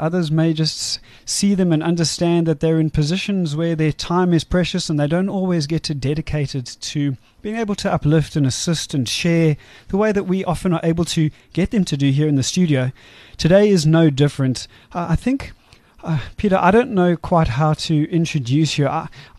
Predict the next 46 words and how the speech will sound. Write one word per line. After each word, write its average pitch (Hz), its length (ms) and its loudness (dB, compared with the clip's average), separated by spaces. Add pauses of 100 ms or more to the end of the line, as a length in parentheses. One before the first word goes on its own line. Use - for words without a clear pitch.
I, 175 160 0
I, - 340 -8
you've, 185 460 -2
you've 175 160 -2
got 208 180 0
the, 202 180 2
a 175 60 2
really 196 460 6
interesting 180 520 2
journey 160 380 6
where 151 160 6
you've 160 320 2
won 170 360 2
num-, 190 300 2
uh, 180 100 2
numerous 202 460 4
awards 160 320 2
for 151 100 -4
being 147 180 2
an 131 120 -2
analyst, 156 480 0
but 147 120 -4
then 185 160 0
there's 202 180 -2
an 175 100 -2
entrepreneur 175 720 2
in 208 140 4
you, 214 220 2
and 165 120 2
then 180 120 2
there's 170 220 2
also, 196 540 -4 (360)
uh, 160 120 -6
a 175 60 -4
number 196 400 -2
of 165 260 -8
other 170 300 -6
elements 190 480 2
to - 160 -4
you. 165 240 -2 (240)
I 151 60 -2
mean, 156 120 -2
even 185 380 -2 (140)
way 156 220 2
back 160 260 -2
in, 147 400 0